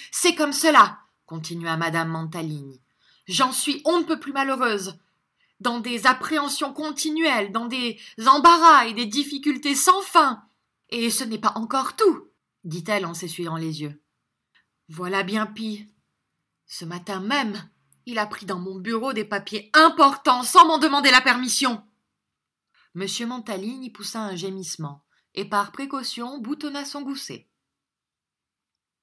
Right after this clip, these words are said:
Depuis nos derniers malheurs, continua madame Montaligny, je suis obligée de payer très cher mademoiselle Nag pour qu'elle serve de prête-nom à mon commerce,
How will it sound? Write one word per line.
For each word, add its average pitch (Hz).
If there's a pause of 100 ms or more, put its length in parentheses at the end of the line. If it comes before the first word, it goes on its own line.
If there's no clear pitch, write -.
(600)
Depuis 185
nos 214
derniers 180
malheurs, 190 (200)
continua 160
madame 156
Montaligny, 147 (340)
je -
suis 175
obligée 185
de 180
payer 170
très 208
cher 202
mademoiselle 190
Nag 220
pour 240
qu'elle 214
serve 208
de 208
prête-nom 220
à 208
mon 208
commerce, 214